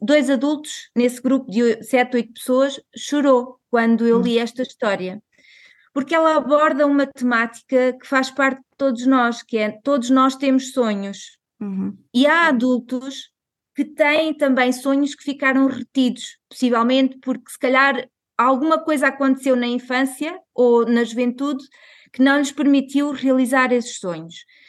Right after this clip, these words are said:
Speaker 1: Então, tem a ver com dons e talentos, potencial e este investimento que é necessário fazer nas crianças,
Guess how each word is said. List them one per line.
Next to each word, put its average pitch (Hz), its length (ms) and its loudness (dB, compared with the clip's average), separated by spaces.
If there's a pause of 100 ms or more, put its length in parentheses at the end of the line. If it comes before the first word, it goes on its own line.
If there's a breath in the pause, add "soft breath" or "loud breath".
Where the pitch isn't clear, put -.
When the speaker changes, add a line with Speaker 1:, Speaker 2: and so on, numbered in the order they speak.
(300 soft breath)
Speaker 1:
Então, 269 480 2
tem 294 280 2
a 294 40 -4
ver 254 380 -2 (160)
com 226 460 0 (300)
dons 269 640 2
e 208 140 -4
talentos, 247 920 -2 (100)
potencial 247 1120 -2 (420)
e 311 200 2
este 381 220 -6
investimento 285 1000 -2 (380)
que 285 140 0
é 277 100 4
necessário 269 600 2
fazer 262 580 -2
nas 269 220 2
crianças, 269 680 -2